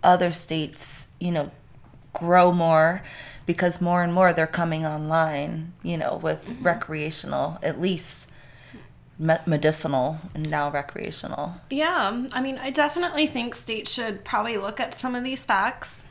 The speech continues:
Speaker 2: that have been coming out of research studies from Colorado. States like California,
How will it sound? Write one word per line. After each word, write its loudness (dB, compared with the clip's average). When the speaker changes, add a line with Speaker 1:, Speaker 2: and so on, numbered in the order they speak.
Speaker 2:
that 2
have -8
been -6
coming 0
out 2
of -10
research -4
studies -2
from -6
Colorado. 2
States -6
like -2
California, 2